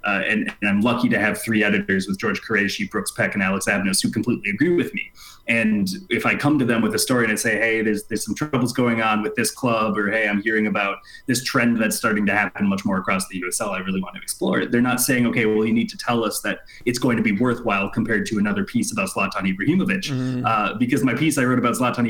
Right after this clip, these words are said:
Speaker 1: Ibrahimovic did a lot worse than everything I wrote about the U S L in twenty nineteen.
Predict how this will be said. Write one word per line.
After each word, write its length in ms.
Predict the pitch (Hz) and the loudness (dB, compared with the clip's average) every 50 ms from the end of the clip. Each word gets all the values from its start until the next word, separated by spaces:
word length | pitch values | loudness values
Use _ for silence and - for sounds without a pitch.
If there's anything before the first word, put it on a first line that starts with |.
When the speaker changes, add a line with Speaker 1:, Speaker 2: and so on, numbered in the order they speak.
| 113 107 107 | 0 -2 -2
Speaker 1:
Ibrahimovic 480 | 110 110 135 139 131 120 - 104 104 - | 0 0 2 2 2 0 -2 -4 -6 -6
did 100 | 120 104 | -8 -8
a 40 | 104 | -6
lot 300 | 101 107 113 127 127 - | -2 0 0 0 0 0
worse 180 | 120 117 117 - | 0 -2 -2 -2
than 120 | - 107 - - | -6 -10 -8 -8
everything 340 | 110 110 117 107 - 117 107 | -6 -4 -4 -2 -2 -2 -2
I 20 | |
wrote 100 | 104 104 | 0 0
about 180 | 98 98 95 - | 0 0 -4 -4
the 60 | 101 - | -4 -4
U 60 | 101 | -4
S 120 | - - - | -2 -2 0
L 100 | - 302 | 0 0
in 60 | 240 | 0
twenty 240 | - 214 196 190 - | 0 -2 -4 -4 -6
nineteen. 220 | - - - - | -10 -18 -18 -18